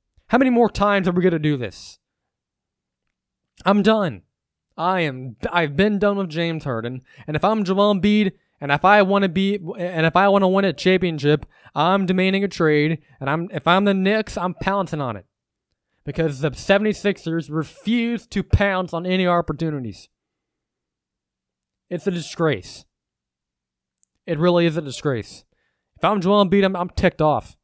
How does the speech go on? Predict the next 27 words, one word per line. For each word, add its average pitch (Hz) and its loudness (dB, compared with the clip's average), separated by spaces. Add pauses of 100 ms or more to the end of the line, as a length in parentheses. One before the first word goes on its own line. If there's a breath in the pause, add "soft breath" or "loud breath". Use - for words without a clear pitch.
(300)
I'm 139 -4
like, 160 0
"Why 170 4
the 170 0
hell 143 0 (240 loud breath)
are 139 0
we 190 2
not 185 0
trading 170 0
for 147 -4
Damian 151 -2
Lillard?" 110 -8 (2500)
Who 208 0
gives 196 4
a 196 2
shit 170 2
how 151 4
James 147 -4
Harden 143 -2
feels? 151 -2
Who 175 -2
cares 214 -2
how 185 2
you 160 0
feel 147 -2
about 117 -4
him? 95 -18